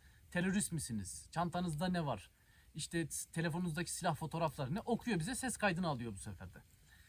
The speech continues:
Şimdi daha önceden benim Rusya'da bir gözaltı olayım daha var. Onu daha sonra anlatacağım. Ondan dolayı benim parmak izim, fotoğraflarım Rusya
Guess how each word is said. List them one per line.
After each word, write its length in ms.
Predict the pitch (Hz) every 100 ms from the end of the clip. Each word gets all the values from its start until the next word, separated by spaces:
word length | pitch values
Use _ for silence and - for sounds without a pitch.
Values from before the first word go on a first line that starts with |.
| -
Şimdi 460 | - 180 196 196 190 - - -
daha 180 | 156 190
önceden 300 | 190 208 185
benim 220 | 190 175
Rusya'da 400 | 196 - 185 180
bir 60 | 170
gözaltı 420 | 165 160 175 165
olayım 280 | 156 175 151
daha 200 | 160 160
var. 100 | 120
Onu 180 | 135
daha 160 | 139 156
sonra 260 | 151 139 120
anlatacağım. 560 | 113 110 98 139 285 - -
Ondan 340 | 196 208 254
dolayı 280 | 208 208 240
benim 180 | 214 202
parmak 400 | 196 190 240 -
izim, 260 | 165 196 294 - - - - - -
fotoğraflarım 720 | - 190 208 196 - 165 226 - - - - - -
Rusya 560 | 139 190 220 - 170